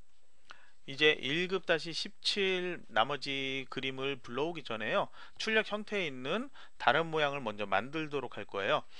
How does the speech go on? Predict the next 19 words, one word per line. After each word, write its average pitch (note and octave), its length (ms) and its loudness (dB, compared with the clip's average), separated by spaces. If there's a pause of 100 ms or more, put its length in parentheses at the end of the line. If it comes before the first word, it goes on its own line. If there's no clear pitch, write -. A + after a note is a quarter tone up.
(180)
오른쪽에 E3 1000 2
보시면은 B2+ 560 -4
주변 D#3+ 280 2
환경부터 C#3 680 -2
좋은 B2 280 -4
습관, D#3+ 400 -2
큐 - 140 -4
앤 F#3 160 0
에이, D3 160 -2
게시판 - 560 -4
이 A#2+ 320 -8 (340)
네 G2+ 160 8
개가 D3+ 220 6
들어있는 E3+ 560 2
모양 A#2+ 240 0
있죠? A#2 440 2
이거를 D3 360 -2
먼저 A2 320 -4
만들게요. G2+ 760 2